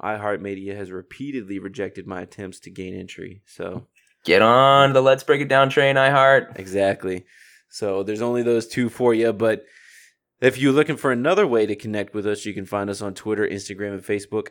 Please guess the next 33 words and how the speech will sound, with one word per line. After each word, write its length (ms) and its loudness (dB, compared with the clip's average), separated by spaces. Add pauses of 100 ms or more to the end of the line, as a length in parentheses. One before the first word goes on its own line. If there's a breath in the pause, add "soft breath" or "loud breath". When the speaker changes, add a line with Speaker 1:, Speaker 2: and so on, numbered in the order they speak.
Speaker 1:
at 320 -2
Break 220 -6
It 80 -10
Down 360 -8
O 140 -6
W 400 -6
L. 280 -6 (180)
And 140 -14
if 100 -12
you 60 -4
have 180 -2
any 140 -4
feedback 680 -8
for 300 -4
the 80 -6
show 440 -2
that 200 -14
you 60 -20
didn't 180 -8
want 140 -8
to 20 -18
put 300 -8
in 100 -8
a 60 -8
publicly 720 -10
available 580 -6
review, 380 -12
you 220 -18
can 280 -16
email 300 -8
it 140 -10
to 180 -6
us, 180 -10